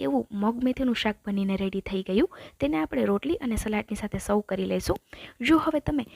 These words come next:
લીલા શાકભાજી ખાઈ અને કંટાળી ગયા હો અથવા તો બોરિંગ કઠોળ ખાઈને કંટાળી ગયા હો, તો એકવાર આ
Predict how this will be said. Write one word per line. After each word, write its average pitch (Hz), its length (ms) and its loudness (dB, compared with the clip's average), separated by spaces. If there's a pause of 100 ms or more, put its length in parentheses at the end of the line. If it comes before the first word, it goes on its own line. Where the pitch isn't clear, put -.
(240)
લીલા 226 340 4 (280)
શાકભાજી 226 580 2
ખાઈ 240 220 6
અને 214 180 2
કંટાળી 247 400 2
ગયા 277 180 2
હો 220 60 4 (320)
અથવા 320 220 -2
તો 262 60 6 (100)
બોરિંગ 262 340 8
કઠોળ 262 360 -2
ખાઈને 269 260 2
કંટાળી 247 380 0
ગયા 269 200 0
હો, 214 60 4 (300)
તો - 140 -6
એકવાર 262 420 4
આ 220 100 2